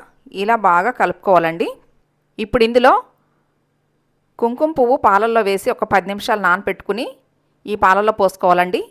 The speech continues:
చూడండి, సాఫ్రాన్ వేస్తే ఎంత కలర్ఫుల్గా ఉందో. అంత ఒకసారి కలిపేసుకుని ఇందులో ఇప్పుడు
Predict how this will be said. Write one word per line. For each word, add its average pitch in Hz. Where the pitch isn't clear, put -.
చూడండి, 233
సాఫ్రాన్ 208
వేస్తే 196
ఎంత 185
కలర్ఫుల్గా 190
ఉందో. 185
అంత 185
ఒకసారి 185
కలిపేసుకుని 196
ఇందులో 233
ఇప్పుడు 214